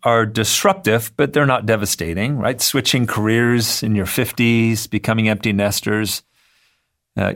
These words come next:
maybe getting married after you've been single into your forties, retirement, stuff like that. These types of transitions and others like them, they, they turn our worlds around and they shake us up a bit. But they don't impact us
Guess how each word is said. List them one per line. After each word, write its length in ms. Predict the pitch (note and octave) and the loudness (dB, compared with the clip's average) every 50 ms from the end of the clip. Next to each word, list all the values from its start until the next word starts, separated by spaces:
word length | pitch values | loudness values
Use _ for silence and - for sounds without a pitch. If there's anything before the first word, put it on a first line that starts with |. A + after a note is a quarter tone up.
| - - | -4 0
maybe 240 | B2+ B2 B2 B2 A#2 | 0 2 4 4 4
getting 320 | B2+ C3+ B2+ B2 A#2+ A#2+ | 4 2 2 2 2 4
married 320 | B2 B2 C3 C3 C3 B2 | 4 4 4 4 4 4
after 240 | A#2+ A#2 A2+ - B2+ | 4 2 2 4 4
you've 120 | A2+ A2+ G2+ | 4 4 4
been 200 | G#2+ G2+ G2+ G2+ | 2 0 0 0
single 420 | - - B2+ B2 B2+ A#2+ B2 A#2+ | 0 0 2 2 2 2 2 2
into 160 | A#2 A2+ A2+ | 4 4 4
your 140 | G#2 F#2+ F#2 | 2 2 0
forties, 880 | - - A2+ A2 A2+ A#2 A#2+ B2 B2 B2 A#2+ A2+ A2+ - - - - A2 | 0 0 2 2 4 4 4 4 4 2 2 0 -2 -4 -6 -6 -6 -6
retirement, 600 | - G#2+ G2+ - - B2 A2+ A2+ A#2 A#2 A#2+ A#2+ | -4 -4 -2 0 0 2 2 2 0 0 0 -2
stuff 240 | - - A#3 A#3+ - | 0 0 0 2 2
like 160 | G3+ E3 - | 0 0 2
that. 240 | - A#2+ A2+ - - | 2 2 2 2 2
These 240 | F3+ F#3+ B3 A#3+ - | 2 2 4 2 2
types 360 | - - - F#3+ F3 - - | -2 -2 -2 -2 -2 0 0
of 100 | D#3+ - | -2 -2
transitions 920 | - - B2+ G#2+ G2+ F#2+ F#2+ E2+ - - - F2+ F#2+ B2 C#3+ C#3+ - - - | 0 0 0 0 0 -2 -4 -2 -2 -2 -2 -2 -2 -2 -2 -2 -2 -4 -2
and 140 | D3 D3+ | -2 0
others 280 | E3 G3 G#3+ F3 A#2+ G#2+ | 0 2 2 0 0 0
like 220 | G#2+ F#2 F2+ F2 | 0 0 -2 -2
them, 240 | - A2+ A2 A#2+ C3 | -2 -2 0 0 2
they, 220 | C3+ C#3 C3+ C3+ C3+ - - - - - _ _ _ _ _ | 2 2 2 0 -4 -10 -18 -20 -20 -20 _ _ _ _ _
they 140 | D3 C#3+ | 0 0
turn 340 | - - - - A3+ A3+ A3+ | 2 0 2 4 4 6 6
our 160 | G#3 F3+ D3+ | 6 4 4
worlds 400 | B2+ B2+ C#3 C#3 C#3 C3+ B2 G#2+ | 4 4 4 4 4 4 2 2
around 880 | A#2 G#2 G#2+ A2+ A#2+ A#2 G2 D#2+ F2 G2 A#2 D3 E3+ E3+ - - - - _ _ _ _ _ _ | 0 2 2 2 2 2 2 0 0 0 2 2 2 2 0 -4 -10 -16 _ _ _ _ _ _
and 100 | C3+ C3 | -2 2
they 120 | C#3 D3 D3+ | 2 4 4
shake 340 | C#3 - - F#3 E3+ E3+ F#3 | 2 2 2 2 2 0 0
us 140 | E3 - | 2 2
up 140 | D#3+ - - | 2 2 2
a 40 | A2+ | -2
bit. 300 | F#2+ G#2+ G2+ E2 - - _ _ _ _ _ _ _ _ _ _ _ _ _ _ _ _ _ _ _ _ _ _ _ _ _ _ | -4 -2 -6 -6 -8 -12 _ _ _ _ _ _ _ _ _ _ _ _ _ _ _ _ _ _ _ _ _ _ _ _ _ _
But 180 | _ - B2+ - | _ -8 -4 0
they 200 | - D3 D3 D3 | 2 4 4 4
don't 400 | C3+ C3+ F#3+ G#3+ A#3+ A3+ - C#3+ | 4 4 4 4 4 2 2 0
impact 440 | D3 C#3+ C#3+ D3+ C3+ B2 - - C#3 | 0 2 2 2 2 2 0 0 0
us 260 | A#2 A2 - - | 0 0 -2 -4